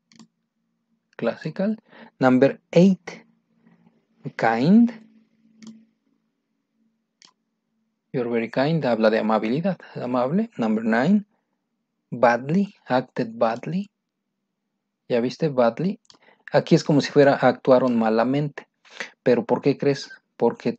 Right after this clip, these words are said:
los adverbios califican acciones. Y esta es una acción. Ac-, actuó o actuaron, los estudiantes actuaron mal. Nosotros decimos actuaron mal, no actuaron malamente. Bueno, en inglés es malamente.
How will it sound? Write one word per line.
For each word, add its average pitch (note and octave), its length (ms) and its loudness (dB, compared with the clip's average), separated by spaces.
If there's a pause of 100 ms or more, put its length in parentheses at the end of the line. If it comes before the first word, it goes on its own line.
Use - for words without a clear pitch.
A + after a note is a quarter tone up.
(140)
los A#2 260 0
adverbios B2 640 0
califican A2 640 -2
acciones. D3 680 -8
Y B2 100 -8
esta - 180 -12
es - 80 -12
una A#2 140 -2
acción. D#3 300 -8
Ac-, A#2+ 260 -6
actuó C#3+ 600 4 (540)
o A#2+ 120 6
actuaron, A#2 480 4
los G#2+ 140 -4
estudiantes B2 340 -2
actuaron B2 560 0 (340)
mal. A2+ 600 0 (1040)
Nosotros C3 380 -2
decimos C3 260 -2
actuaron A#2 480 0
mal, B2+ 320 -2 (100)
no A#2 140 0
actuaron A2 380 -2
malamente. A2 680 -6
Bueno, A2+ 320 -4
en A2+ 160 -4
inglés A2+ 400 -6
es A2 140 -6
malamente. C3 560 -2